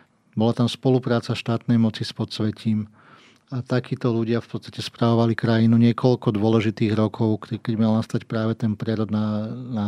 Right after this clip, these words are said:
ten, k tomu demokratickému režimu. Oni si vlastne z toho utrhli pre seba čo najviac, najviac, ako sa dalo. A súčasťou toho celého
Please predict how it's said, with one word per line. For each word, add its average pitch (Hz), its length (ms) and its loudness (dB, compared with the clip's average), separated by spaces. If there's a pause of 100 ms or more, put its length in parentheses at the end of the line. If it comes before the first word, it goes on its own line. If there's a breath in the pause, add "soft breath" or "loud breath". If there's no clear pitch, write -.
ten, 107 540 -2
k - 100 -16
tomu 113 160 4
demokratickému 110 840 0
režimu. 104 420 -4 (640 loud breath)
Oni 131 140 2
si 139 160 0
vlastne 127 320 2
z - 80 -16
toho 131 240 2
utrhli 120 480 0
pre 117 160 0
seba 117 240 0
čo 113 160 -4
najviac, 113 320 0 (160)
najviac, 117 580 -2
ako 107 220 -6
sa 113 160 -2
dalo. 110 320 0 (560 loud breath)
A 120 80 -4
súčasťou 117 560 -2
toho 113 240 0
celého 117 420 0